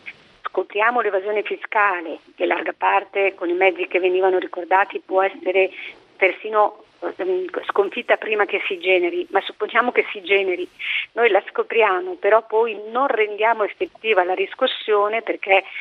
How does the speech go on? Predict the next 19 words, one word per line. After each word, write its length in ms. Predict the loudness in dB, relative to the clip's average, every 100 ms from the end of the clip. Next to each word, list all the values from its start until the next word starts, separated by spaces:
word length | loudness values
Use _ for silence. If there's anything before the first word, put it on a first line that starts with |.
| -14 -10
facciamo 420 | -4 0 2 2
continuamente 640 | 0 -2 -2 2 2 2
dei 180 | 0 0
condoni, 720 | 0 -2 4 4 4 0 -2
dei 180 | 0 0
saldi 260 | 0 -2 -2
e 100 | -4 -6
stralci, 560 | 0 2 0 -4 -6
delle 180 | -2 0
rottamazioni 680 | 0 0 0 -2 -2 0 2
infinite, 640 | 0 0 0 0 0 -2 -2 -8 -10 -4
ecco 260 | -2 0 -2
allora 480 | -2 0 4 4 2
che, 380 | -2 0 2 0
eh, 420 | -2 -4 -4 -4 -6
non 240 | -2 0 0
c'è 160 | 0
nessun 400 | 2 0 0 0
incentivo, 960 | 0 0 -2 -4 -4 -6 -2 0 -2